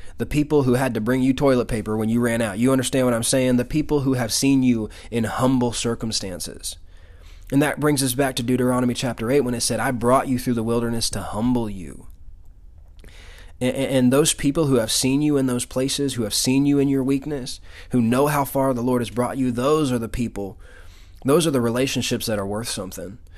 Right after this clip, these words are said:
Those are the relationships that will last. Those are the relationships that have some substance. Why?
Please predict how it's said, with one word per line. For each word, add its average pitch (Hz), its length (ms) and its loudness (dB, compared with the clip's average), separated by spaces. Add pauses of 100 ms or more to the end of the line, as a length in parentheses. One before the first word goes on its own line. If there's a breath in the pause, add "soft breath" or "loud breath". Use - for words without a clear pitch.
(140 loud breath)
Those 143 220 4
are 165 60 2
the 147 100 4
relationships 123 720 0
that 110 180 -2
will 110 180 -2
last. 104 600 -8
Those 143 180 0
are 165 80 0
the 139 140 0
relationships 123 640 -2
that 110 100 -6
have 123 180 -6
some 98 140 -6
substance. 113 640 -4
Why? 123 300 0